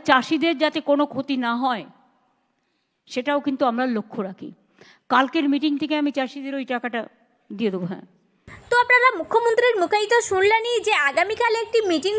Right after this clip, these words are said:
Speaker 2: ডাকা হবে এবং সেই মিটিংয়েই কৃষক বন্ধু প্রকল্পের টাকা ছাড়ার প্রসেস শুরু করা হবে এবং এক এক করে সমস্ত কৃষকরা তাদের ব্যাংকের অ্যাকাউন্টে টাকা পেতে থাকবেন। তো এই ছিল আজকের গুরুত্বপূর্ণ আপডেট। তো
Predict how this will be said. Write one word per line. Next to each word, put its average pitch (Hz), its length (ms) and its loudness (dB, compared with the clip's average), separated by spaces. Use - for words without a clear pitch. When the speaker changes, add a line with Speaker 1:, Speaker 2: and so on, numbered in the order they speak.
Speaker 2:
ডাকা 415 260 2
হবে 427 200 0
এবং 415 140 2
সেই 466 220 2
মিটিংয়েই 403 460 -2
কৃষক 403 340 2
বন্ধু 466 260 4
প্রকল্পের 427 380 0
টাকা - 220 -2
ছাড়ার 427 300 -2
প্রসেস 392 300 0
শুরু 453 220 6
করা 311 180 4
হবে 226 200 0
এবং 440 120 0
এক 285 180 -6
এক 403 140 -8
করে 359 160 2
সমস্ত 330 320 0
কৃষকরা 427 440 0
তাদের 320 240 0
ব্যাংকের 311 340 -2
অ্যাকাউন্টে 427 460 0
টাকা 370 240 0
পেতে 440 260 2
থাকবেন। 254 360 0
তো 427 60 4
এই 381 120 2
ছিল 427 120 -2
আজকের 427 320 2
গুরুত্বপূর্ণ 427 440 4
আপডেট। 247 300 0
তো - 60 4